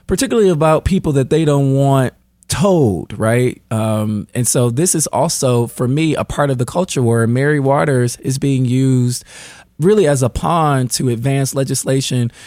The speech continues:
that Republicans wanted, that this Republican wants advanced, because in the interim, it will also erase texts, right? You know, we're, you, there's this big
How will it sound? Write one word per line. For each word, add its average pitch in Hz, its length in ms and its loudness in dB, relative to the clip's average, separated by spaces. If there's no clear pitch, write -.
that 170 560 0
Republicans 180 640 -2
wanted, 147 580 -2
that 139 180 -2
this 226 200 2
Republican 131 640 0
wants 131 340 -2
advanced, 127 640 -4
because 127 800 0
in 160 280 0
the 135 220 -2
interim, 156 500 0
it 123 100 0
will - 220 -2
also 117 720 0
erase 160 1200 2
texts, - 720 -2
right? 156 400 2
You 147 140 -2
know, 143 120 2
we're, 151 160 0
you, 139 280 -4
there's 139 280 0
this 147 160 -2
big 151 260 -4